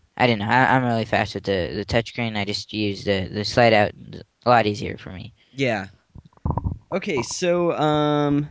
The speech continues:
Speaker 2: yeah, I, I wish it had a better, um, uh, not a better, but a slide out keyboard. Um, I heard
Speaker 1: Your
Speaker 2: this
Speaker 1: voice is kinda fading out.
Speaker 2: Oh, okay. Is it good now?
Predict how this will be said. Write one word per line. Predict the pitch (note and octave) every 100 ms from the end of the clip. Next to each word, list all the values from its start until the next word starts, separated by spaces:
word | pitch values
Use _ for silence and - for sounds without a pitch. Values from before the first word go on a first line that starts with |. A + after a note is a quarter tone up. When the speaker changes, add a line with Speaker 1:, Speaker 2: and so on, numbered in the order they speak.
| -
Speaker 2:
yeah, | - D#3 D3 D3+
I, | C3+ D3+
I | B2
wish | C#3+ D3 -
it | C#3+ D3
had | C#3 B2
a | A#2 A2+ A2+ B2 A#2 -
better, | A2+ G#2+ G#2 A2 - - -
um, | E2+ C#2+ B1+ G#1+ - _ - -
uh, | G#2+ E2 -
not | - B2 G#2
a |
better, | F#2 F#2 F#2+
but | F#2
a | F2+ F#2 F#2+ - -
slide | - B2 A2+
out | A2 G#2+ -
keyboard. | B2 A2+ A#2 A2+ A2+ _ _ _ _ _ -
Um, | A#2+ B2 B2 A#2+ B2 B2 B2 A#2+ -
I | C#3
heard | F#3+ G3+
Speaker 1:
Your | A#2+
Speaker 2:
this | C3+
Speaker 1:
voice | B2 A#2+ -
is | -
kinda | B2 A2+
fading | - A2+ G#2+ G2+
out. | F#2+ - -
Speaker 2:
Oh, | C3+ -
okay. | D#2 B2 G2+ G2+
Is | G#2+
it | A2+
good | B2+
now? | C3 C#3+